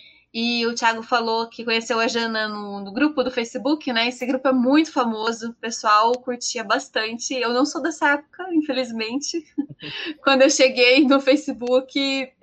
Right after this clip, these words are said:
o pessoal já tinha debandado de lá já. <laughs> E vocês, é, começaram a, a, a criar conteúdo pelo podcast? Foi a primeira forma de, de criação de conteúdo de vocês? Ou vocês começaram por algum outro meio?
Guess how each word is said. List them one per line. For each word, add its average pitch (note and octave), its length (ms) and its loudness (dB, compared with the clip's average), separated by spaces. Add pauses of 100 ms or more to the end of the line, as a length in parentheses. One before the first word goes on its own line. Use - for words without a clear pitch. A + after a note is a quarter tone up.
(240)
o G#3 40 -10
pessoal A3+ 340 -4
já G#3+ 100 -12
tinha A#3 220 -4
debandado G#3 600 0
de F#3 160 -10
lá F#3 280 2
já. F3+ 300 -8 (460)
<laughs> - 340 -20 (1000)
E D4+ 140 6
vocês, F4+ 440 0
é, C4+ 500 2
começaram D#4 680 4
a, - 40 -2
a, A#3+ 500 2 (140)
a A3+ 80 -8
criar C#4+ 420 2
conteúdo B3+ 920 0
pelo D#4 280 4
podcast? B3+ 560 -2
Foi A#3+ 120 -6
a A#3 60 -8
primeira C4 320 -2
forma C4 420 2
de, A3 280 -12
de F#3+ 100 -14
criação G#3+ 240 -14
de G#3 100 -14
conteúdo G3 380 -14
de F#3 80 -14
vocês? A3 540 -8 (340)
Ou A#3 140 -4
vocês A3+ 260 -6
começaram A3+ 540 -2
por A3 160 -8
algum G#3 180 -6
outro G3 300 -8
meio? G#3+ 640 -2